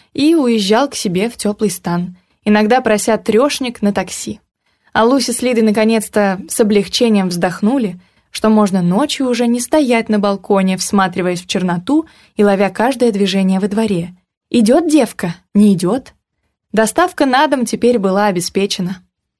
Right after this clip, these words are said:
Да и Дементий прижился в семье,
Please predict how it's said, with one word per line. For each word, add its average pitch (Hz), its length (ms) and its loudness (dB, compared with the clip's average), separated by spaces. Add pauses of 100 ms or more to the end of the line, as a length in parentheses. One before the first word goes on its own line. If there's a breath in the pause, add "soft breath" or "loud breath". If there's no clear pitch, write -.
(1400)
Да 220 120 2
и 320 140 6
Дементий 220 560 2
прижился 294 540 0
в - 40 -8
семье, 240 500 -2